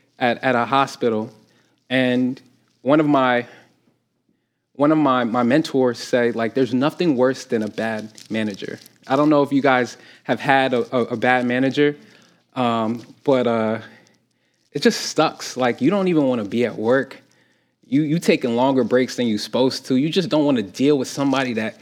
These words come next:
that's hard to deal with. I know people in the chat probably going crazy, but, like, just, just, like, it's, everybody's experienced a bad manager. So he told me, my mentor told me, like,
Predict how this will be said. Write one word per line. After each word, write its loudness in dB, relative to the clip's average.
that's -2
hard 2
to -8
deal 2
with. -4
I 0
know 4
people 0
in 4
the 2
chat 0
probably 0
going -2
crazy, -2
but, -2
like, -2
just, 4
just, 0
like, 0
it's, 0
everybody's 2
experienced 0
a -12
bad 0
manager. -2
So -2
he 4
told 2
me, 6
my 2
mentor 2
told 0
me, 4
like, -2